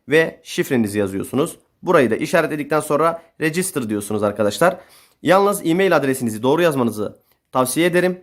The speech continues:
Çünkü site sizlere bir kod gönderecek ve bu kodu siz onayladıktan sonra aktif olacak sit-, siteniz. Ayrıca arkadaşlar siteniz aktif olur olmaz sizlere beş U S D T bonus veriyor. Bu siteyi kaçırmayın derim. Şimdi gelin sizlerle birlikte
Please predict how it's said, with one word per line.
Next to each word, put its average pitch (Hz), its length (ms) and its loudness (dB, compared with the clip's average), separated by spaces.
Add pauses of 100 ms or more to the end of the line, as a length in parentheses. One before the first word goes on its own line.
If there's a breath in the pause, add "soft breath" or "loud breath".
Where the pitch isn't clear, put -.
Çünkü 180 480 -2 (280 soft breath)
site 180 500 2
sizlere 139 400 0
bir 117 120 -2
kod 156 160 -2
gönderecek 180 580 0
ve 143 160 0
bu 202 320 -4
kodu 160 380 -2 (140 loud breath)
siz 147 240 -4
onayladıktan 151 580 2
sonra 139 460 -2 (280 loud breath)
aktif 151 360 -2
olacak 107 380 -2
sit-, 131 300 -12
siteniz. 180 540 -2 (360 soft breath)
Ayrıca 170 340 4
arkadaşlar 156 580 0 (140)
siteniz 160 460 -2
aktif 147 320 0
olur 175 160 2
olmaz 175 420 2 (160)
sizlere 147 560 0
beş 185 220 0
U 156 40 0
S 131 240 2
D 123 140 -2
T 185 260 0 (180)
bonus 165 380 4
veriyor. 175 360 2 (400 soft breath)
Bu 185 80 -4
siteyi 143 320 0
kaçırmayın 190 520 2
derim. 185 260 0 (180)
Şimdi 180 320 0
gelin 175 220 4
sizlerle 131 460 2
birlikte 151 540 0